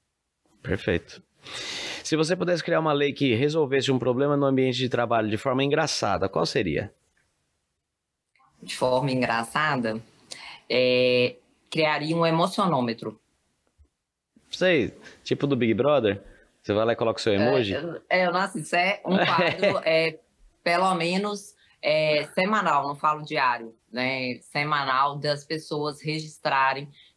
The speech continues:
Speaker 2: como que elas se sentiram especificamente no trabalho, né? Ignorando a situação pessoal delas,
Speaker 1: Ah, legal.
Speaker 2: é, naquela semana. E aqueles que se reportarem de uma forma de, com sentimentos negativos,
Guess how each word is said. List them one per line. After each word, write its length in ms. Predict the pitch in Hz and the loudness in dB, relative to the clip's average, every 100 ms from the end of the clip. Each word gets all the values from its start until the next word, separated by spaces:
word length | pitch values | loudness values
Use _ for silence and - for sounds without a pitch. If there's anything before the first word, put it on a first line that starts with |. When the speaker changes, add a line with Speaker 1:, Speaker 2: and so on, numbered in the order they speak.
| _ | _
Speaker 2:
como 360 | - 170 185 185 | -2 0 0 -2
que 280 | - 175 | -4 -2
elas 240 | 165 156 160 | 0 0 -4
se 140 | 180 | -8
sentiram 640 | 170 185 185 147 147 147 147 | -6 -4 -4 -2 -4 -4 -2
especificamente 1000 | 208 240 - 190 185 175 156 143 147 160 | -2 -2 -6 -6 -6 -4 -2 -4 -6 -4
no 260 | 156 202 233 | 0 0 0
trabalho, 600 | 170 127 123 143 165 127 | -2 0 0 0 -2 -6
né? 260 | 143 190 - - | -6 -6 -14 -14
Ignorando 580 | 123 127 127 123 151 165 | -6 0 0 0 -2 -4
a 80 | |
situação 480 | 143 - 127 123 120 | -4 -4 -4 -4 -8
pessoal 400 | 120 117 120 117 | -6 -4 -2 -2
delas, 380 | 113 113 127 - | 0 -2 -2 -6
Speaker 1:
Ah, 80 | - | -4
legal. 320 | - - 107 | -4 -2 0
Speaker 2:
é, 440 | 127 135 135 135 - | 0 2 2 0 -2
naquela 460 | 143 147 156 135 139 | -4 -2 -2 -2 -2
semana. 500 | - 156 135 113 110 - - | -2 0 0 -2 -6 -14 -4
E 120 | 180 | -2
aqueles 540 | 214 - 151 143 143 | 0 0 -2 -2 -6
que 120 | - 202 | -8 -2
se 120 | 220 | 0
reportarem 720 | 185 180 170 170 139 127 131 | 0 0 -2 -2 -4 -2 -4
de 140 | 127 | -6
uma 180 | 147 156 | -4 -4
forma 480 | - 139 127 123 117 | 0 2 2 2 -6
de, 180 | 117 - | -8 -10
com 160 | 143 143 | -8 -6
sentimentos 840 | - 156 - 147 131 127 139 131 | -4 -4 -4 -2 -2 -4 -8 -6
negativos, 840 | 135 180 185 143 - 131 139 160 | -4 -2 -2 -4 -6 -6 -6 -10